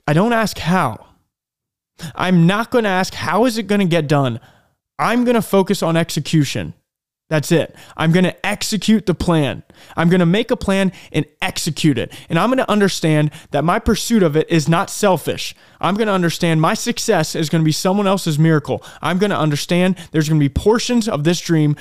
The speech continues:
that are gonna be filled in by other people, by things in ways I have no idea how they will right now. My inquiry of the how will stop me.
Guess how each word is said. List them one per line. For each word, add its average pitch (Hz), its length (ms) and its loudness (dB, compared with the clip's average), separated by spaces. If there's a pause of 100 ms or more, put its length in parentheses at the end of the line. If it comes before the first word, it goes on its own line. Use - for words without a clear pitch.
(140)
that 156 140 0
are - 20 -4
gonna 156 140 0
be 147 100 2
filled 208 420 2
in 165 280 2 (180)
by 151 220 0
other 190 260 2
people, 180 460 -2 (200)
by 170 160 0
things 269 460 -2 (140)
in 165 240 0
ways 220 420 0
I 156 80 -2
have 151 220 0
no 226 400 4
idea 196 560 2 (600)
how 202 340 0
they 214 120 2
will 196 360 2
right 147 360 0
now. 135 320 0 (460)
My 180 360 0 (160)
inquiry 202 840 2
of 143 160 -2
the 143 80 0
how 160 400 0
will 143 280 -2
stop - 400 -2
me. 127 300 -8